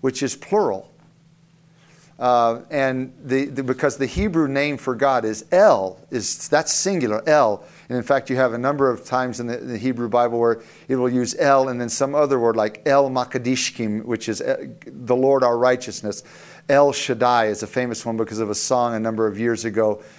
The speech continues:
God the Almighty, uh, El Elyon, L-, Lord Most High. But the Bible opens not with El, "In the beginning El, God created," but Elohim.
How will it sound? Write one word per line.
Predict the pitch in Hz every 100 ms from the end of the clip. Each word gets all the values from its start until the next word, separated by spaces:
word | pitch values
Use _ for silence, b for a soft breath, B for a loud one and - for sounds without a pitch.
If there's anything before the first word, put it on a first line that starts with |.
| B
God | 120 123 127 123
the | 117 120
Almighty, | 117 113 120 120 110 95 B B B
uh, | 107 120
El | 156 139 147
Elyon, | 156 143 131 113 104 98 101
L-, | -
Lord | 127 135 143 131 135 139 131
Most | 123 123 117 -
High. | 127 110 95 - b b b
But | 113 151 151 139
the | 135
Bible | 156 202 180
opens | 165 226 226 135 110
not | 147 185
with | 156 135
El, | 175 190 160 135
"In | 151 151
the |
beginning | 135 131 160 147 -
El, | 165 170 131 123 143
God | 135 151 170 147
created," | - 131 123 135
but | 147
Elohim. | 175 185 185 160 247 233 104